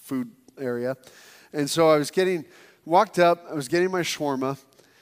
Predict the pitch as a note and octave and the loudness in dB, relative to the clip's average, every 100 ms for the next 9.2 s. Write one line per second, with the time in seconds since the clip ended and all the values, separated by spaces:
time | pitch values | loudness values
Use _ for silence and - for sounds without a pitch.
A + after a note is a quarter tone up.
0 | _ _ E3+ E3 E3+ D#3+ - G3 C4 G#3+ | _ _ -2 0 0 -2 0 2 2 0
1 | C#3+ C#3+ - D3 C3+ C#3 E3 - - D#3 | -4 -4 -4 -6 -6 -6 -10 -14 -2 2
2 | G#3 E3+ D3+ C#3 C3 C#3+ _ - G3 G#3 | 2 2 0 0 0 -4 _ -4 -4 0
3 | F3+ F3+ F#3 E3+ D#3+ D3+ D#3 C3 B2+ C3 | 0 0 -2 -6 -6 -2 -2 -2 -4 -6
4 | E3 - F3 D#3+ - _ _ _ - - | -6 0 2 2 -4 _ _ _ -20 -20
5 | _ _ _ _ _ _ _ - A#3 A3+ | _ _ _ _ _ _ _ -4 -2 0
6 | B3 C#4+ - F#3 F3+ D3 B2+ A2+ _ _ | -2 -2 -2 -4 -2 -2 -4 -10 _ _
7 | _ _ G3+ F#3+ B3 D#4+ C4+ D#3+ D3+ D#3 | _ _ -6 -4 0 0 -2 -2 0 0
8 | E3 E3 - _ _ _ _ _ _ - | -2 -4 -12 _ _ _ _ _ _ -2
9 | D#3 D3 | 0 0